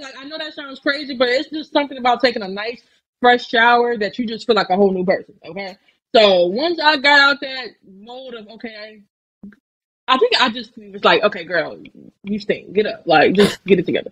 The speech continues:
<laughs> So I just, like, really just took my first shower. So that was the first step for me, like, taking the shower. Then it was like, okay, leaving the bedroom and going to the living room. So we did that. You know, my husband would call me or text me, be like, "Hey, did you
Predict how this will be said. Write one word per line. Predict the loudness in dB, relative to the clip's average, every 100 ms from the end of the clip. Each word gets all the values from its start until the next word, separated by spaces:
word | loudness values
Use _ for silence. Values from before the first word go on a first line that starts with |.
| _
<laughs> | -8 -2
So | -2
I | 0 -2 2 0 0
just, | -4 -4 0
like, | 0 0 -10 -12 -4
really | 2 2 2
just | -6 -8
took | -6 -6
my | -10
first | -16 -12 -10
shower. | -10 -10
So | -8 -2
that | 0 -2
was | -8
the | -10
first | -12 -10
step | -12 -12 -16
for |
me, | -20 -20
like, | -12
taking | -2 -2 -2
the | -14
shower. | -14 -16 _ _ _ _ -2
Then | 2 2 0
it | -4
was | -4 2
like, | 4 4 2
okay, | -6 -8 -8 -8
leaving | -10 -8 -8 -6
the | -6
bedroom | 0 2 2 -2 -4 -4 -4
and | -4 -4 -4 -6 -6
going | -4 -6
to | -4
the | 0
living | 2 0
room. | -8 _ _
So | -6 -4 -6 -10 -16 _ _ _ _ -12
we | -2
did | 0 2
that. | 2 2 0 -6
You |
know, | -2 0 0
my | -2
husband | -2 -4 -14
would | -10
call | -4 -2 0 -2
me | -2 -2 0
or | 0 0
text | -2 -2 -2 -6
me, | -10
be | -6
like, | -4 -2
"Hey, | -4
did | -6
you | -12